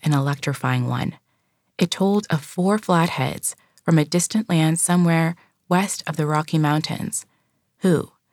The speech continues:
having become curious about Christianity, had traveled to Saint Louis in the autumn of eighteen thirty-one,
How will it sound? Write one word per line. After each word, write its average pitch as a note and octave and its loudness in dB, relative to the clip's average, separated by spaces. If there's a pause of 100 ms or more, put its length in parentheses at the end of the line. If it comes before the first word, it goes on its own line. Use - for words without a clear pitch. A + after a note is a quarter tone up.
(160)
having E3 4
become D3 0
curious F3+ 0
about C#3 -4
Christianity, D3+ -2 (440)
had F#3 2
traveled G3+ 2
to G3 2
Saint F3 2
Louis E3 2
in E3+ 6
the - 0
autumn F3 4
of - -8
eighteen E3+ 0
thirty-one, C#3+ -2